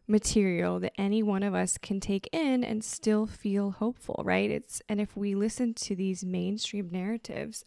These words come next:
of, you know, what's being shown on the internet, what's being shown on news channels, which I don't watch the news, and I would recommend that you guys not watch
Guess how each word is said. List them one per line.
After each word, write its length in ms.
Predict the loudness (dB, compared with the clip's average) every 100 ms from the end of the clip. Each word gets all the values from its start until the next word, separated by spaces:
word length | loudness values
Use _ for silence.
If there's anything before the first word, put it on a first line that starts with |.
| -6
of, 460 | -6 -4 -6 -10 -16 -20 -20 -20 _ _
you 100 | 0
know, 160 | 2 2
what's 360 | -2 -4 -8
being 400 | -8 -6 -4 -6
shown 760 | -6 -4 -4 -2 -2 -2 -4 -4
on 640 | -4 -2 -2 -2 -2 -4 -6
the 100 | -4
internet, 460 | -4 -2 -2 -2
what's 160 | -2 -4
being 200 | -4 -4
shown 300 | -4 -4 -2
on 220 | -2 0
news 260 | 0 0 -2
channels, 480 | -2 2 2 0
which 180 | -2 -6 -6
I 100 | 0
don't 160 | 0 2
watch 280 | 0 -2 -2
the 60 |
news, 380 | 2 4 4 2
and 140 | 0 -2
I 80 |
would 100 | 0
recommend 420 | 0 -2 -2 -2 -2
that 80 |
you 80 | -2
guys 300 | -2 -4 -4
not 240 | -6 -6 -4
watch 380 | -4 -4 -8